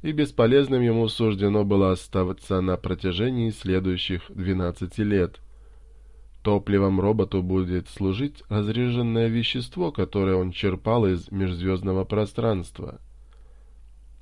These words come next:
Поблизости от робота электромагнитные эффекты достигали смертоносной силы.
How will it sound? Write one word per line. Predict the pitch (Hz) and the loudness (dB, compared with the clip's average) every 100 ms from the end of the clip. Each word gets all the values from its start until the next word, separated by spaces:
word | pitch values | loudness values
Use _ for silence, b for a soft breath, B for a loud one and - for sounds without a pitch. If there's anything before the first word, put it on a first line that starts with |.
| - - | -20 -8
Поблизости | 107 98 98 95 95 - 98 | -2 0 0 0 -2 -2 -2
от | 92 | 0
робота | 110 143 101 - 95 92 b b b b | 0 0 0 -4 -8 -10 b b b b
электромагнитные | 120 131 - 139 151 147 180 170 156 143 | -4 -2 -2 0 0 0 -4 -4 -4 -2
эффекты | 123 - 143 143 127 | -4 -2 -2 -2 -2
достигали | 110 95 101 101 107 104 | -2 0 0 2 2 0
смертоносной | - 101 98 101 98 95 - 98 | -2 -2 0 0 0 -2 -2 -4
силы. | 92 - 98 95 95 | -4 -4 -2 -2 -4